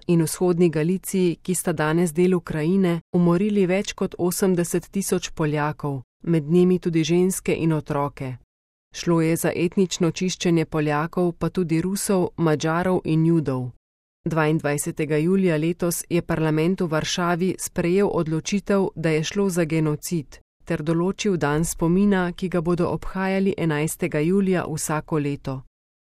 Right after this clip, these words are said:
Odločitev je ostro kritizirala sedanja ukrajinska vlada,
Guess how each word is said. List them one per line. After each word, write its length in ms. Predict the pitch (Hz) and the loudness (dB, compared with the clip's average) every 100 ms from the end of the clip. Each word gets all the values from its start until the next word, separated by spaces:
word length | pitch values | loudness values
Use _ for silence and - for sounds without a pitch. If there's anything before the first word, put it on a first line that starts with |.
| _ | _
Odločitev 640 | - 156 156 - 196 214 185 | -6 -2 -2 -4 0 2 4
je 100 | 156 | 2
ostro 440 | 151 - 190 190 | -2 -2 -2 -2
kritizirala 720 | - 185 175 147 190 208 190 | -2 -4 -4 -2 -2 -2 -4
sedanja 540 | 175 180 151 143 165 160 | -4 -4 -2 0 0 0
ukrajinska 640 | 160 156 156 180 175 - | 0 -2 0 0 0 -2
vlada, 520 | 143 147 151 165 180 | -2 -2 -2 0 -2